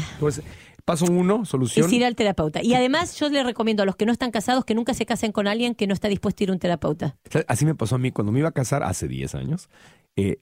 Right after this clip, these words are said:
Speaker 1: cuando estábamos en, en la tormenta, yo le, yo conseguí un terapeuta en ese tiempo y le dije, "Vamos, por favor. Vamos, por favor". Y me, y me dijo, "No, estás loco, eso,
Speaker 2: Es
Speaker 1: eso,
Speaker 2: increíble.
Speaker 1: eso pasa diez, eso es pa-, Marco, eso es para las parejas que llevan diez años y se están divorciando". Le dije, "No,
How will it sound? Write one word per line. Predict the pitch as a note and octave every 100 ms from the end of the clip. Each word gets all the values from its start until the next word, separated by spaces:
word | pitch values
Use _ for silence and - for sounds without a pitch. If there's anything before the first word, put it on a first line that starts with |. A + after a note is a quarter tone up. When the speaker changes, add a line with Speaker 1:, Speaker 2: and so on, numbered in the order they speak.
| -
Speaker 1:
cuando | G#2+ F#2+
estábamos | - C#3 C#3 A#2+
en, | G#2+ G2+
en | G2
la | G2
tormenta, | F#2+ G2+ A2+ A#2 D#3+ - -
yo | A#2
le, | A2+ G#2+ F#2+
yo | G#2+
conseguí | A2 G#2 G2+
un | A2
terapeuta | C#3 C3 A#2 A#2
en |
ese | A#2
tiempo | A#2+ G#2+ A#2+ G2
y |
le | G2+
dije, | G2+ -
"Vamos, | D#2+ A2+ C3+ -
por | E2
favor. | E2+ D2 - _ _ _ _ _
Vamos, | F2+ A#2 C3+
por | - G#2
favor". | A2 F#2
Y |
me, | G2+ -
y | G#2
me | G#2+
dijo, | A2+
"No, | D3 F3+ G#3 G#3
estás | F3 - E3
loco, | D3 D#3 D3+ D#3+
eso, | D3 D3+ C#3+ E3
Speaker 2:
Es | - -
Speaker 1:
eso, | A#3
Speaker 2:
increíble. | G#3+ - G3+ F#3 E3+ D3+
Speaker 1:
eso | D3 F3
pasa | E3 E3+ F3
diez, | D#3+ D#3+
eso | D#3+ F#3+
es | -
pa-, | E3+
Marco, | D#3 G3+ G#3
eso | F3+
es | F3+
para | - D3+
las | C3+
parejas | - D#3 D#3+ -
que |
llevan | C#3 C#3+ C#3+
diez | C#3+
años | D3 D3+ C3
y |
se | A#2+
están | C3 C#3
divorciando". | B2+ A2 C3+
Le | B2+
dije, | D3+
"No, | G#3+ - G4+ G#4 -